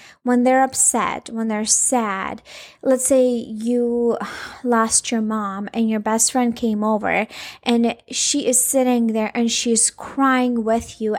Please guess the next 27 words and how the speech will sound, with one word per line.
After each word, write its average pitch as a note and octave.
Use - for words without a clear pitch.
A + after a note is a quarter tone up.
as A#3
she's A3+
holding A#3+
you. F#3
She's -
feeling C#4
with A3+
you. G3
That B3
is A#3
empathy. A3
And B3+
that C4+
really D4
strengthens B3+
the A#3
relationship. A3+
So C#4+
there's D#4
a D#4
few E4
phrases E4
that B3+
you B3+
can B3+
use C4
with A3